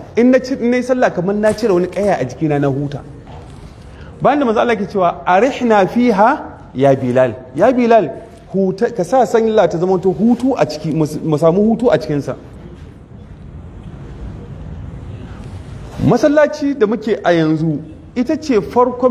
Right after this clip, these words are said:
ministry na manzon Allah sallallahu alaihi wasallam. Dukkanin saƙon da manzon Allah yake a cikin masallaci ne. Dan Allah yanzu me ya sauran mana a masallaci? Sallah.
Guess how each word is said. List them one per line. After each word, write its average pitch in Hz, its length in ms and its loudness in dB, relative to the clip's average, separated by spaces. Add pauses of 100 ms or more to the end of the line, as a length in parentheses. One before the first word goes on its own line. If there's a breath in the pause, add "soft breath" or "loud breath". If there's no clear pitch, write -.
ministry 233 640 2
na 202 80 2
manzon 175 320 2
Allah 175 280 2 (200)
sallallahu 175 480 -2
alaihi 165 80 -8
wasallam. 147 320 -4
Dukkanin 233 760 0 (260)
saƙon 190 640 2
da 196 80 0
manzon 170 340 0
Allah 202 280 2
yake 180 240 2
a 135 60 0
cikin 151 180 -6
masallaci 147 440 -4
ne. 113 140 -2 (520 loud breath)
Dan 165 260 2
Allah 220 380 2
yanzu 160 380 2
me 190 120 4
ya 170 60 4
sauran 180 320 2
mana 196 220 0
a 131 60 -2
masallaci? 117 560 -2 (1300)
Sallah. 127 340 2